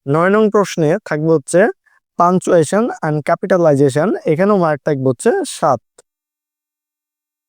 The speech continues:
তারপর আসো তোমাদের পার্ট বি তে, এই পার্ট বি তে থাকবে হচ্ছে কম্পোজিশনের অংশটুকু, এখানে মার্ক থাকবে হচ্ছে ফর্টি। তো দশ নং প্রশ্ন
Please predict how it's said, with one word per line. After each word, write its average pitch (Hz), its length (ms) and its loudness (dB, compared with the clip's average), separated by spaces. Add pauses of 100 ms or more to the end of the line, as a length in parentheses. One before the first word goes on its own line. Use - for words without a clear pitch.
(680)
তারপর 185 260 0 (100)
আসো 165 180 0 (260)
তোমাদের 151 320 2 (200)
পার্ট 180 240 2 (120)
বি 175 80 4 (100)
তে, 143 100 2 (320)
এই 139 60 0 (140)
পার্ট 160 260 2
বি 190 120 2
তে 202 140 2
থাকবে 170 160 0
হচ্ছে 147 240 -2
কম্পোজিশনের 175 640 -2 (100)
অংশটুকু, 147 440 -2 (100)
এখানে 151 240 -4 (120)
মার্ক 147 180 0 (100)
থাকবে 151 260 -2
হচ্ছে 156 180 -4 (100)
ফর্টি। 147 340 0 (1000)
তো 147 40 0 (140)
দশ 165 120 2 (120)
নং 226 100 2 (120)
প্রশ্ন 165 300 -2